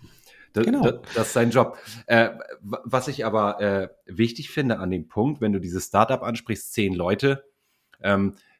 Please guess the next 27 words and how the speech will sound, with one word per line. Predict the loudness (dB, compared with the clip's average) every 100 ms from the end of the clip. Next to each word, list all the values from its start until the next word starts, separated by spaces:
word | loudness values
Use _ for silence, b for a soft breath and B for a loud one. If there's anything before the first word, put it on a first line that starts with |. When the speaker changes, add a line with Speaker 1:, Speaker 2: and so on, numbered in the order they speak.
| -6
Speaker 1:
die | 0
machen | 2 2 0 2
das | 0 0
ja | -2
nicht. | 0 0 -2 -2
Also | -2 -2
dieses | -2 -2 -2 -4
jetzt, | -8 -10 -14 -10
dieses | -10 -8 -12
Gefühl | -6 0 2
von, | 2 0
jetzt | 0 0
müssen | 0
wir | 0
uns | -2 -4
mal |
organisieren, | -4 0 0 -2 -2 4 4 4
dass | 0 -6
das | -10
hier | -6 -6
gescheiter | -4 -2 -2 -2
läuft | 0 0 0 -4
und | -8
ein |
paar | -8 -8
Prozesse | -8 -6 -4 -2
einziehen, | -2 -4 -4 0 0 0